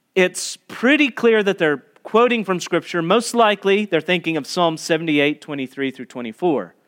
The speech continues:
So they understand God did this, but there's an assumption that they make that Jesus exposes that Moses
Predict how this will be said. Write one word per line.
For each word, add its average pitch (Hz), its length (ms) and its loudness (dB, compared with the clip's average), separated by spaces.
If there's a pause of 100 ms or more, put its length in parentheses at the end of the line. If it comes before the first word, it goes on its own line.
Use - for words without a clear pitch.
(320)
So - 160 -4
they 220 140 4
understand 269 480 0
God 190 240 2
did 226 200 2
this, 151 180 0
but - 160 -2
there's 185 220 0
an 180 100 0
assumption 185 560 -2
that 135 100 -6
they 147 120 0
make 147 260 0
that 147 80 -6
Jesus 135 400 -8
exposes 151 680 -2 (440)
that 180 320 2
Moses 185 760 -2